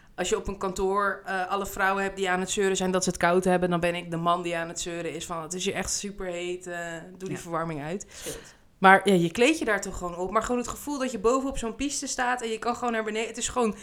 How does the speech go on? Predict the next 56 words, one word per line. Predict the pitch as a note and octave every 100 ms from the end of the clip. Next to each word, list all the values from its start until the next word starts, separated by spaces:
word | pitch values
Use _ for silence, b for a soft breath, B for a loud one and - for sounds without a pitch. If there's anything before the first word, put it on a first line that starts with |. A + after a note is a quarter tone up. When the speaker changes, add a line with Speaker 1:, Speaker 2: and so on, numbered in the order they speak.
| B B
Speaker 1:
het | F3+
is | A#3+ -
zo | C4 C#4 A#3+
lekker. | A#3+ E4 - G3+
Ja, | A3+ G#3+
ik | G#3
weet | C4+
niet | C4+ A#3+
<laughs> | - - -
wat | -
ik | -
ervan | C4 C#4 - A#3+
moet | A3 G3+
zeggen. | B3 E4+ - E3+ E3+ B B B B B
Speaker 2:
Ja, | - - -
Speaker 1:
Het | A#3
is | B3+
Speaker 2:
nee. | B3
Speaker 1:
echt | D4+ -
gewoon, | B3+ G#3+ G#3
je |
bent | A3+ A3+
helemaal, | B3 C#4 G3+ -
ja, | G3+ F#3 - - - - - -
je | G3+
voelt | A3 C4
je | C4
gewoon, | A#3 A3
ik | A#3
voel | - A#3
me |
gewoon | A3+ A3
soms | A3+
net | A#3 A#3
een |
klein | A#3 G3+
vogeltje | G3+ A#3+ C#4+ B3+ - G#3
die |
dan | G3 G3
zo | G#3 G3+ G#3
tussen | G#3+ G#3
die | F#3+ F#3
piste, | B3+ A#3+ - G#3+ - b b - C4+
tussen | A3+ G#3
Speaker 2:
Oh. |
Speaker 1:
die | C4+
mensen | G#3 G#3+ G#3
naar | G3
beneden | G3+ G#3+
schiet. | G3+ F3
Ja, | F3
ik | E3+ F3+
vind | F3
het | F#3
echt | G3+
heerlijk. | G#3 G3+ E3 E3